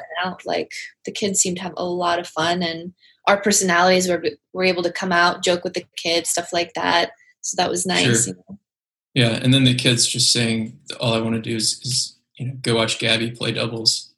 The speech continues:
Speaker 2: So
Speaker 1: <laughs>
Speaker 2: I think that would definitely work. Um, so let's talk about, uh, the current year. So, um, you're at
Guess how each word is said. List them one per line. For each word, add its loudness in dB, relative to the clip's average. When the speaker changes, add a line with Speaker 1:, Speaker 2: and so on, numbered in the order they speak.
Speaker 2:
So -2
Speaker 1:
<laughs> -2
Speaker 2:
I -10
think 2
that 4
would 0
definitely -2
work. -6
Um, 0
so 0
let's 4
talk 0
about, 0
uh, 4
the 0
current -2
year. -4
So, 0
um, -4
you're 2
at 0